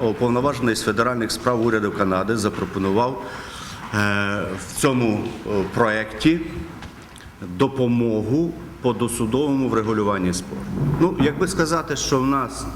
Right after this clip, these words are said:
е, не, не існує цього інституту, то це неправда, оскільки існує норма права, яка говорить про, е, попереднє судове засідання. І, до речі, перше речення наш законодавець,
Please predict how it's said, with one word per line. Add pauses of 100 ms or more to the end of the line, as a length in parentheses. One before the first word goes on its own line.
(100)
е,
не,
не
існує
цього
інституту,
то
це (380)
неправда,
оскільки
існує (320)
норма (320)
права,
яка
говорить
про, (580)
е,
попереднє
судове
засідання.
І,
до
речі,
перше
речення
наш
законодавець,